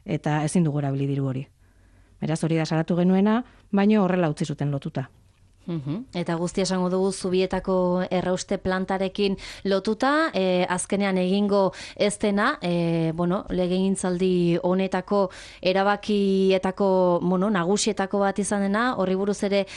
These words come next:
Speaker 2: hitz egingo dugu, baina, eh, argiki esan duzu baita ere, epai hau jakin, eh, bezala,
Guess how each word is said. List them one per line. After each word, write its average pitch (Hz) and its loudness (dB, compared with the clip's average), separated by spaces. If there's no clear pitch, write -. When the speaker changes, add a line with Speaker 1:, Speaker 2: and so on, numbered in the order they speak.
Speaker 2:
hitz 202 -2
egingo 220 2
dugu, 226 2
baina, 202 2
eh, 185 2
argiki 226 0
esan 226 -2
duzu 233 0
baita 226 0
ere, 233 0
epai 196 0
hau 214 2
jakin, 202 0
eh, 196 0
bezala, 214 0